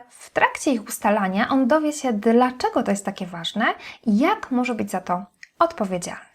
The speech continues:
I dla przypomnienia, wspólne ustalanie zasad to negocjacje.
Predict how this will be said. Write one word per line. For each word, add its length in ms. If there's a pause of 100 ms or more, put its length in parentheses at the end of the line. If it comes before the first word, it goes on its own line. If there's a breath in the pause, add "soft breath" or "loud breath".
(520 loud breath)
I 60
dla 260
przypomnienia, 800
wspólne 640
ustalanie 560
zasad 580 (120)
to 140
negocjacje. 1040